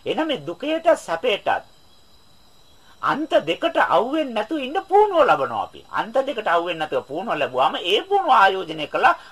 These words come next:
ආයතන අයෙන් කර්ම ඇදෙනවා. ආ-, ආයතන අයෙන්ම අවුෙන්නේ නැතුව ඉන්නවා. ආයතන අයෙම තියෙන අන්ත දෙකනේ. ඔක්කොමගෙන් බේරෙනවා. ඒකාන්ත වශයෙන් මෙයාට නැවත උප-,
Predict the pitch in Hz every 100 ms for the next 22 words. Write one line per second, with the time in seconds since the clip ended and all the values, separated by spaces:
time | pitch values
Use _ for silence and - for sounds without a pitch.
0 | - - 170 247 254 226 202 277 233 277
1 | 311 302 320 294 226 - 330 - 226 -
2 | - 349 - - 233 403 359 359 330 285
3 | 403 392 214 143 - - - - 139 165
4 | 208 190 170 220 214 170 147 151 175 202
5 | 180 180 - - - - - - - 339
6 | 349 392 - 135 98 82 - - - -
7 | - 104 - 131 185 202 143 120 101 101
8 | 101 101 104 110 110 120